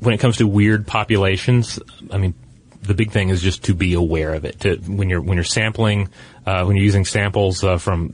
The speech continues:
you know, the immediate, uh, collegiate environment, y-,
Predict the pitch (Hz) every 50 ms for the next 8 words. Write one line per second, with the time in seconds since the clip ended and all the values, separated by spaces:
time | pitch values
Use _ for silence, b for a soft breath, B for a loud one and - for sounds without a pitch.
0 | - - 87 82 82 - 95 90 87 87 95 95 92 95 92 92 92 - - -
1 | 92 90 87 85 80 - 92 92 95 92 - 95 - - 87 85 90 87 92 92
2 | 95 92 98 98 90 85 - B B B B B B 107